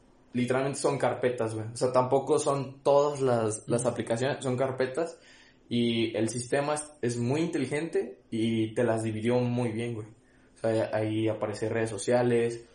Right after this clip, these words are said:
Speaker 1: aparece de fotografía.
Speaker 2: Eso es lo chido de Apple, que,
Speaker 1: Ujú.
Speaker 2: o sea, n-, no innova, pero mejora un chingo lo que ya existe.
Speaker 1: Sí, güey. O sea,
Speaker 2: Es lo,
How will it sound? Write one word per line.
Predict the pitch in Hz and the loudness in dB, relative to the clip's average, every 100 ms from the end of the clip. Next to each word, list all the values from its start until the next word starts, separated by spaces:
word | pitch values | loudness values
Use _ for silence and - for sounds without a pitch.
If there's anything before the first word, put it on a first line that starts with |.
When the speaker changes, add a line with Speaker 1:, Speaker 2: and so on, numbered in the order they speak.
| _ | _
Speaker 1:
aparece | - - 110 113 | -6 -2 -2 2
de | 113 | 0
fotografía. | 110 107 104 98 - 123 123 | 0 -4 -4 -6 -2 2 2
Speaker 2:
Eso | 170 | 2
es | |
lo | 143 | 0
chido | - 151 151 | -2 0 2
de | 127 | 2
Apple, | 113 113 123 113 | -2 -4 -4 -6
que, | - 113 | -6 -2
Speaker 1:
Ujú. | 123 127 123 123 - - | 0 2 0 -2 -10 -4
Speaker 2:
o | - | -4
sea, | 123 | -2
n-, | 127 123 - - - - | -2 -4 -10 -20 -20 -10
no | 123 131 147 | -4 0 0
innova, | 151 151 156 185 - - - | 0 0 2 0 -4 -18 -4
pero | 131 131 | 4 4
mejora | 123 113 - 131 143 139 | 4 0 2 4 6 4
un | 139 135 | 0 -2
chingo | - 156 151 156 | -2 -2 0 0
lo | 123 | 0
que | - 107 | -2 -4
ya | |
existe. | 110 - 113 - | -4 -8 -10 -10
Speaker 1:
Sí, | - 117 120 | -2 2 4
güey. | 110 104 - | 4 2 0
O | 117 | 4
sea, | 131 127 117 | 6 4 4
Speaker 2:
Es | |
lo, | 120 110 | 0 0